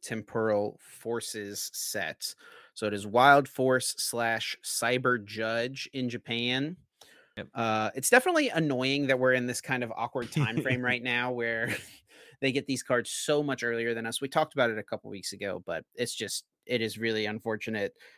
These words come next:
Speaker 1: We're just kinda sitting here twiddling our thumbs with this format,
Speaker 2: These long
Speaker 1: watching them have all the
Speaker 2: formats,
Speaker 1: fun.
Speaker 2: we had this last year with Scarlet and Violet when it dropped. Like, we, these long formats really suck. Like, I, I don't know, like, how they could adjust the,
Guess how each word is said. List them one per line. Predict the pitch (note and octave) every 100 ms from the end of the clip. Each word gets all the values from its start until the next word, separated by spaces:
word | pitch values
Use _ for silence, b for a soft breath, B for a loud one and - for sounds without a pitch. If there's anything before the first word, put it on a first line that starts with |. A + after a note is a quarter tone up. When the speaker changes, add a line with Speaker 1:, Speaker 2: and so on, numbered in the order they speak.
| B
Speaker 1:
We're | G#2+
just | -
kinda | B2+ A2+
sitting | - A2+
here | A#2+
twiddling | - B2+ A#2 A2+
our | A2
thumbs | - A2 A2
with | A2
this | G#2+ -
format, | - A2+ A2 G#2+ - b b b b
Speaker 2:
These | - C#3 A#2
long | B2 B2+ C3+
Speaker 1:
watching | A2
them | A#2+ A#2
have | G#2
all | G2 A2+
the | A2
Speaker 2:
formats, |
Speaker 1:
fun. | - A2 G#2+ G#2+ G#2+ - _ _ _
Speaker 2:
we | C#3
had | D#3
this | C3+ A2+
last | A2+ B2+
year | F#2
with | F2+
Scarlet | - G2 F#2+
and | F2+
Violet | F2+ F#2+
when | F2
it | F2
dropped. | E2+ E2 E2 -
Like, | F2+ G2+
we, | G2+
these | G#2+ G#2+
long | G#2 G2
formats | A#2 A#2 F#2 E2
really | G2 G2
suck. | F2+ - F2 D2 - -
Like, | - - -
I, | A2+ -
I | A2+
don't | B2+
know, | B2+
like, | B2 A2
how | A#2
they | A#2+ A#2+
could | A2+
adjust | G2+ - G2+ A2+ -
the, | G2+